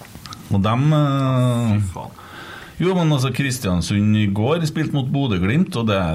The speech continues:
Speaker 1: det kunne fort ha hendt annerledes, det, altså. Det er ikke
Speaker 2: Ja.
Speaker 1: sånn, det, altså, det at de har, eh, det at de har på en måte ett poeng, tror ikke jeg er beskrivende at de, hvor dårlig de er. Jeg tror ikke de er så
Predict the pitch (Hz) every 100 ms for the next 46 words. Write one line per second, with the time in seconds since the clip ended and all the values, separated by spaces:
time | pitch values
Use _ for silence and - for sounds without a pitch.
0 | 80 69 - 101 85 - 87 - 107 90
1 | 90 80 95 95 82 90 214 - 127 175
2 | 208 208 - - - - - - - -
3 | - - - - - - - - 127 101
4 | 95 156 185 170 127 127 113 - 120 123
5 | 113 117 110 117 110 107 107 107 104 107
6 | 104 104 101 101 101 98 101 - 98 85
7 | 95 92 95 101 98 95 98 85 87 85
8 | 85 82 82 - - - - 110 110 -
9 | - 113 143 175 - - - - - -
10 | - 135 127 101 104 131 131 - 123 95
11 | 87 92 92 104 98 98 95 - - -
12 | 113 104 98 104 101 87 90 104 131 -
13 | 190 120 131 - - 143 135 147